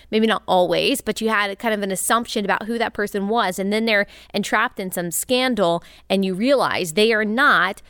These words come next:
who they said that they were. And that causes distrust that may deca-, uh, cause detachment from that person or institution. That's really what that word scandalizo means.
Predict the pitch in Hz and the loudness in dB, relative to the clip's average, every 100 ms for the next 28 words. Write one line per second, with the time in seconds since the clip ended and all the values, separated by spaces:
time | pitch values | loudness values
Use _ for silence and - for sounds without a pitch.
0 | - _ - 254 254 233 226 185 - 196 | -20 _ -2 0 2 2 0 0 -2 -2
1 | 175 170 196 202 202 202 330 - - 190 | -2 -4 -6 -4 -2 -2 -2 -2 -2 -2
2 | 202 - - 247 277 208 196 - 170 - | 0 -4 -4 0 0 0 -6 -6 -8 -2
3 | 233 254 - 214 185 185 185 - - - | 0 0 -2 -4 -2 0 0 -4 -14 -6
4 | 202 - 180 180 196 175 165 - 185 175 | -6 -2 -2 0 0 0 0 0 0 0
5 | 160 - 220 254 233 208 214 208 208 - | -8 -4 -2 -2 -4 -4 -2 -2 -2 -4
6 | 190 - 185 - 190 185 - 185 - - | -6 -4 -6 -2 0 0 -2 -10 -8 -4
7 | 269 - 180 196 - 240 247 208 208 247 | -2 -2 -2 -2 -2 -2 0 0 0 -2
8 | 214 196 190 - - 214 208 196 185 190 | -2 -2 -2 -2 -2 0 0 0 0 0
9 | 247 285 214 175 175 220 359 - - | 0 0 2 0 0 0 0 -2 -8